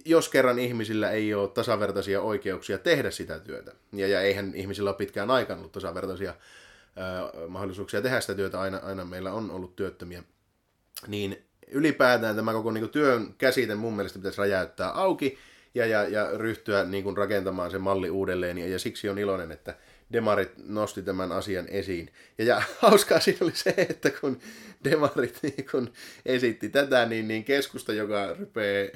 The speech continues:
hirveässä kannatussyöksyssä, niin siellä, siellä, <laughs> siellä päässä oli selkeästi ajateltu, että no okei,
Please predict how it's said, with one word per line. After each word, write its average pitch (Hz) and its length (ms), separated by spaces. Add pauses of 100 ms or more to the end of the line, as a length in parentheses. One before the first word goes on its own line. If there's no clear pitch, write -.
hirveässä 104 460
kannatussyöksyssä, - 1600
niin 113 220
siellä, 117 220
siellä, 123 240 (200)
<laughs> - 260
siellä 156 340
päässä 151 300
oli 143 180
selkeästi 123 580
ajateltu, 120 260
että 110 160
no 117 120
okei, 143 440